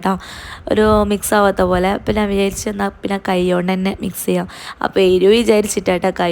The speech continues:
കൊണ്ട് മിക്സ് ചെയ്യണമെന്ന്. പക്ഷേ നമ്മളിപ്പം ഒരു സംഭവം ചെയ്യുമ്പോൾ നല്ല പെർഫെക്റ്റ് ആയിട്ട് തന്നെ ചെയ്യണമല്ലോ, അതുകൊണ്ട് ഞാൻ കൈ വെച്ച് നന്നായിട്ടൊന്ന് കുഴച്ചെടുത്ത് ഗൈസ്. അങ്ങനെ മീനൊന്നും ഉടയാണ്ട് തന്നെ കൈ വെച്ച് ഉടച്ചെടുക്ക-, അല്ല, കൈ വെച്ച് മിക്സ് ചെയ്ത് കൊടുക്കാം. അതിന് ശേഷം നമുക്ക് അടുപ്പത്തേക്ക് കയറ്റാം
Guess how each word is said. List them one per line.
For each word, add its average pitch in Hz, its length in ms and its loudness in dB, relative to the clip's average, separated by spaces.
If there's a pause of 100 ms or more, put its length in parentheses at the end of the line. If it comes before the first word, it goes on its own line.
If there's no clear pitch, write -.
കൊണ്ട് 170 200 -4
മിക്സ് 185 200 -10
ചെയ്യണമെന്ന്. 185 360 -4
പക്ഷേ 190 220 -8 (520)
നമ്മളിപ്പം 185 460 -2 (140)
ഒരു 208 140 0 (120)
സംഭവം 202 380 2
ചെയ്യുമ്പോൾ 214 240 2
നല്ല 214 200 2
പെർഫെക്റ്റ് 214 440 -2
ആയിട്ട് 208 140 0
തന്നെ 202 180 -2
ചെയ്യണമല്ലോ, 175 360 0 (480)
അതുകൊണ്ട് 175 260 0 (100)
ഞാൻ 196 140 2 (120)
കൈ 190 100 6 (100)
വെച്ച് 190 260 -2
നന്നായിട്ടൊന്ന് 185 580 0
കുഴച്ചെടുത്ത് 180 560 -2
ഗൈസ്. 180 260 -2 (680)
അങ്ങനെ 202 260 2 (320)
മീനൊന്നും 208 420 4
ഉടയാണ്ട് 185 440 4
തന്നെ 190 200 0 (340)
കൈ 190 100 4 (120)
വെച്ച് 185 220 -2
ഉടച്ചെടുക്ക-, 175 460 -2 (100)
അല്ല, 175 100 2 (260)
കൈ 190 100 6 (120)
വെച്ച് 208 240 2 (220)
മിക്സ് - 200 -4
ചെയ്ത് 185 160 4
കൊടുക്കാം. 180 340 2 (440)
അതിന് 190 260 -2
ശേഷം 202 380 2
നമുക്ക് 190 280 2 (140)
അടുപ്പത്തേക്ക് 185 480 0
കയറ്റാം 170 260 0